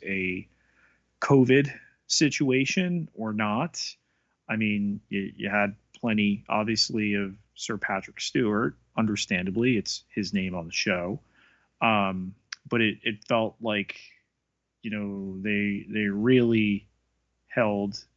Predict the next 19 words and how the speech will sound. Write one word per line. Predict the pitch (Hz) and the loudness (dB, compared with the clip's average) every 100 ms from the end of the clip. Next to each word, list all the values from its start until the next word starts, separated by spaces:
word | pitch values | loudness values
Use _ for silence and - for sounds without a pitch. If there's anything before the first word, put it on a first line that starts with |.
| _ - 160 | _ -14 -6
Delancey | 123 113 107 104 98 - 104 98 92 _ _ _ _ _ | -2 0 2 2 0 -2 0 -2 -6 _ _ _ _ _
back, | 110 107 110 110 101 - | -2 2 4 4 2 -2
and | 101 101 - | -4 -4 -8
he | - 127 | -8 -4
had | 117 | -4
done | 107 113 | -2 -2
a | 101 | -2
lot | 101 101 104 113 120 113 | -4 -2 2 4 4 2
of | 92 | 0
talking | - 113 107 - 101 92 | -4 0 0 -2 -8 -8
about | 87 87 82 80 _ _ _ _ _ - | -8 -8 -8 -10 _ _ _ _ _ -12
how | - 104 | -4 -2
much | 95 90 - - - _ _ _ _ _ | -2 -4 -6 -6 -12 _ _ _ _ _
he | 117 | -6
was | 98 95 101 | -4 -4 0
in | 101 | -2
the | 85 | -2
season. | - - 107 87 - - _ _ _ _ _ _ _ - | -4 0 0 -2 -8 -14 _ _ _ _ _ _ _ -2
Um, | 107 92 80 80 | -2 -2 -8 -12